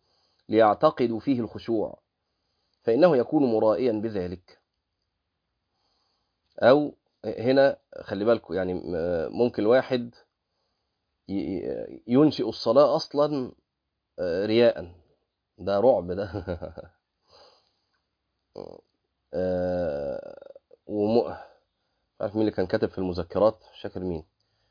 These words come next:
كان، آه، وا-، واحد من حاشية السادات يعني، وبعدين راحوا مكان،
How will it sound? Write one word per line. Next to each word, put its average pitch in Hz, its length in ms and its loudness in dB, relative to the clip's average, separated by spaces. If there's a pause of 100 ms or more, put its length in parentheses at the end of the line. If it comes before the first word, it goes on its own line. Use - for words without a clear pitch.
(340)
كان، 92 320 0
آه، 90 240 2
وا-، 107 160 2
واحد 127 260 2
من 113 140 -2
حاشية 123 420 -2
السادات 98 580 0
يعني، 98 280 -2 (920)
وبعدين 95 560 2
راحوا 113 340 2
مكان، 110 460 0